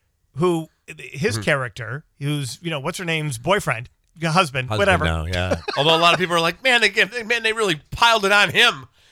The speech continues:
Speaker 2: nowadays, right? He's got all this shit going on."
Speaker 1: Yeah.
Speaker 2: Uh, you know, it's interesting 'cause I, when I reviewed it, I said it was great to see these characters back. It, it, I don't think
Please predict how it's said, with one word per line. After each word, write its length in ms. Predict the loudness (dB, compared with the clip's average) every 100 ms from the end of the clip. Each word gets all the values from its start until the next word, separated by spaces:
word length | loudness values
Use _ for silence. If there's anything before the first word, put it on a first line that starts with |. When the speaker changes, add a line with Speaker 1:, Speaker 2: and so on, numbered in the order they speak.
| _ -2
Speaker 2:
nowadays, 580 | 0 2 2 -2 -2 2
right? 260 | 4 4
He's 140 | 0 -4
got 160 | 0 2
all 200 | 2 0
this 140 | -6
shit 240 | -8 -10 -10
going 260 | -8 -4
on." 80 | 0
Speaker 1:
Yeah. 220 | 0 0 -6 _ -12
Speaker 2:
Uh, 180 | -10 -10 -16 -20 _ _
you 160 | 0 4
know, 120 | 4
it's 100 | 2
interesting 260 | -4 -6 -2
'cause 100 | 2
I, 180 | 2
when 200 | 0 -4
I 100 | -2 -2
reviewed 420 | -4 -4 -4 0
it, 80 | 0
I 100 | 0
said 220 | -4 -10
it 60 | -12
was 140 | -8
great 200 | -6 -6
to 60 | -8
see 140 | -14
these 160 | -14 -10
characters 420 | -8 -8 -10 -8
back. 280 | -2 -2 -2
It, 140 | -8 -6
it, 140 | -8 -8 _ _
I 60 | 0
don't 160 | 0 -4
think 200 | -10 -12